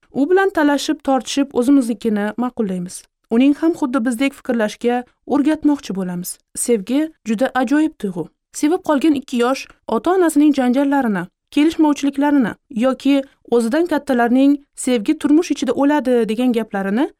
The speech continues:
o'zlariga taalluqli emas deb o'ylashadi. "Bizning sevgimiz abadiy, hech qachon ajralishmaymiz. To bizlarni o'lim ajratmaguncha", deyishadi. Ammo asal oyi boringki, yili tugagach, bir-biri bilan janjallashni boshlashadi. Eng ezgu tilaklarni qilishgan bo'lsa ham,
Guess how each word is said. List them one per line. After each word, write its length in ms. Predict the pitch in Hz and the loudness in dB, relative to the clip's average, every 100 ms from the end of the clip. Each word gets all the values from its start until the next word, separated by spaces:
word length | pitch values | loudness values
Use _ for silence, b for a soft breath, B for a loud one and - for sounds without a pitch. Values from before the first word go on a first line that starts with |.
| - | -2
o'zlariga 440 | 262 285 285 269 | 0 2 2 0
taalluqli 440 | 294 302 320 311 285 | 0 -2 0 2 2
emas 300 | 226 220 - | 2 0 -2
deb 100 | 233 | -2
o'ylashadi. 420 | 214 185 185 170 - _ - | -2 -2 -8 -10 -12 _ -2
"Bizning 280 | 240 294 370 | 2 2 2
sevgimiz 480 | 320 240 262 277 277 | 0 2 2 2 0
abadiy, 400 | 269 285 277 185 - _ - | -2 -2 -4 -6 -10 _ -6
hech 160 | 254 - | -6 -4
qachon 280 | 262 269 262 - _ | -4 0 0 -2 _
ajralishmaymiz. 840 | 220 214 269 294 - 208 180 - - _ - | -4 0 0 0 -2 -4 -4 -8 -14 _ -2
To 200 | 311 320 | 0 2
bizlarni 400 | 285 302 302 320 | 2 2 4 2
o'lim 260 | 269 294 285 269 | 4 2 2 0
ajratmaguncha", 760 | 254 285 - 294 311 285 202 | 0 -2 0 4 4 2 -2
deyishadi. 360 | 180 - 175 202 _ _ - | -6 -10 -14 -16 _ _ -2
Ammo 360 | 214 202 285 320 _ | 0 2 0 -2 _
asal 260 | 233 240 339 | -2 0 0
oyi 240 | 302 302 | 2 2
boringki, 360 | 277 285 277 277 220 - | 2 2 2 0 -2 -6
yili 260 | 208 254 285 | -2 0 0
tugagach, 440 | 226 202 214 320 - _ - 240 | 0 -2 -2 -4 -6 _ -8 -2
bir-biri 340 | 370 302 269 | 0 0 0
bilan 180 | 226 262 | 2 2
janjallashni 640 | 254 240 285 302 302 269 | 2 0 0 -2 -2 -2
boshlashadi. 440 | 196 - 185 180 185 - _ - | -2 -6 -10 -10 -12 -18 _ -2
Eng 200 | 320 392 | 0 2
ezgu 260 | 285 254 302 | 0 0 -2
tilaklarni 520 | 311 311 302 285 285 277 | 0 0 2 2 2 2
qilishgan 500 | - 269 - 285 262 | -2 -2 0 2 2
bo'lsa 280 | 262 339 339 | 0 -4 -4
ham, 140 | 196 | -4